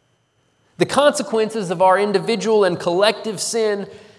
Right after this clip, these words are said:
has brought about sure and certain death. There is but one hope, and it's not in ourselves.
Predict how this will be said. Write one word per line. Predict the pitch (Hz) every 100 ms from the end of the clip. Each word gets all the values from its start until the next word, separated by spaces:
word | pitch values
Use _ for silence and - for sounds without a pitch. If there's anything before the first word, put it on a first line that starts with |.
| _
has | - 214 175
brought | 160 143 202 233 226
about | 170 165 165 -
sure | - - 208 220 220 220
and | 147 151
certain | - - 190 180 165 156
death. | 123 - - - _ _ _ _ _ _ _ _ _ _ _ _ _ _
There | 143 160 185
is | 226 233 240 220 214 - - _ _ -
but | 139 135 139 135
one | 131 123 151 170 180 175
hope, | - - - 113 - - - - _ _ _ _ _ _ _ _ _ _ _ _ _ _ _ _ -
and | 127
it's | 123 -
not | 165 170 - -
in | 147
ourselves. | 139 135 131 - 104 95 - - -